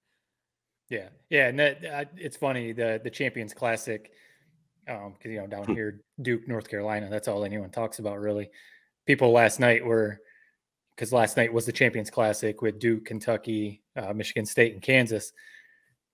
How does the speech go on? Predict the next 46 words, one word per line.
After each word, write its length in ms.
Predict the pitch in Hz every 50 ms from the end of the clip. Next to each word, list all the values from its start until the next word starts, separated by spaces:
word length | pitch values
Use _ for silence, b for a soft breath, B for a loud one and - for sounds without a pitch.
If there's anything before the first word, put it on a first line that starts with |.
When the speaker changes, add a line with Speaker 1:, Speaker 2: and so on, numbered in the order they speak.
| -
Speaker 1:
No 280 | - 135 147 160 170 175
North 260 | 170 170 170 160 165
Carolina. 640 | - 156 135 131 127 156 202 185 123 110 110 104 - - _ _ _ _ -
And 380 | 165 139 127 123 123 120 117 127
there 100 | 127 127
were, 180 | 123 120 127
I 40 | 123
was 140 | 120 120 107
working 260 | 120 127 135 - 151
last 220 | 120 113 107 - -
night, 140 | 117 107
some 120 | - 117 101
Carolina 400 | - 131 120 113 117 117 123 123
fans 320 | - - 117 110 110 -
were 80 | 120 110
like, 240 | 101 98 98 - - _ _ _ _ _ _ _ _ _ _ _ _ _ _ _ _
stuff 300 | - - - 127 107 -
that 180 | - 113 110 104
maybe 200 | 110 110 104 107
me 160 | 107 113 113
and 120 | 107 107 104
Jared 280 | 110 110 113 117 107
would 140 | 107 104 -
say, 260 | - 113 101 98 95 - _ _ _ _ _ _ _ _
"How 140 | - - 151
the 80 | 185 175
hell 180 | 180 214 208
is 160 | 185 135 107 113 107 110
Michigan 340 | 135 139 131 - - 104 90
State 320 | - - 123 131 117 107
in 100 | 123 107
the 80 | 107 98
Champions 520 | - - - 123 120 120 - 101 - - -
Classic?" 600 | - 120 110 107 113 123 - - 123 120 113 -
Speaker 2:
<laughs> 340 | - - 110 - - -
Speaker 1:
And 100 | - 135
I 80 | 139 127
had 200 | 135 156 156 143
to, 140 | 143 135 127
not 340 | 143 160 160 202 160 151 139
Jared, 360 | 135 175 196 185 180 170 170 147
I 40 | 151
mean, 140 | 160 151 143
you 80 | 160 170
guys, 320 | 180 160 147 127 - -
I, 240 | 147 - 139 156